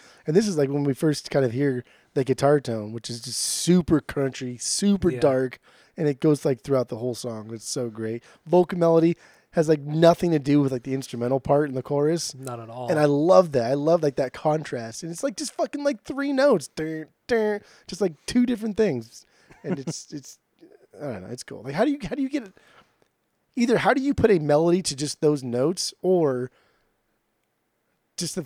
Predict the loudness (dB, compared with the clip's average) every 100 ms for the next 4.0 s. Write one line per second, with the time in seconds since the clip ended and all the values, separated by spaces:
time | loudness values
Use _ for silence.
0 | -8 -8 -4 0 2 0 -2 -6 -4 -6
1 | -6 2 2 2 0 -2 -2 -2 -6 -8
2 | -14 _ _ _ _ _ -14 -4 0 2
3 | 0 -2 -4 2 2 2 0 0 -4